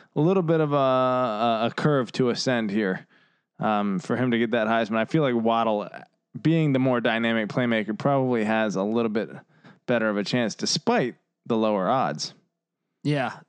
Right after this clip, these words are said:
Speaker 2: yeah. I mean, I mean, just sprinkle fifty bucks. I mean, like I said, I know a wideout hasn't done it in forever.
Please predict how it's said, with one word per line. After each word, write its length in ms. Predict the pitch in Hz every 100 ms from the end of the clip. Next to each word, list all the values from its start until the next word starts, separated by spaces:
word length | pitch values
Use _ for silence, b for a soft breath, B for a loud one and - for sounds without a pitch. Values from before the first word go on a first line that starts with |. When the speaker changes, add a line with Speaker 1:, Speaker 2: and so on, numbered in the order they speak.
| -
Speaker 2:
yeah. 320 | 143 120 87
I 80 | 143
mean, 260 | 135 139 -
I 80 |
mean, 260 | 156 135 127
just 240 | - 262 -
sprinkle 340 | - 285 160
fifty 320 | 135 185 151
bucks. 260 | 131 147 131
I 40 |
mean, 100 | 151 151
like 140 | 175
I 40 |
said, 160 | 175 180
I 80 | 156
know 180 | 202 185
a 20 |
wideout 380 | 160 175 165 151
hasn't 280 | 151 147
done 200 | 135 147
it 100 | 139
in 80 | 139
forever. 580 | 123 117 - 147 160 165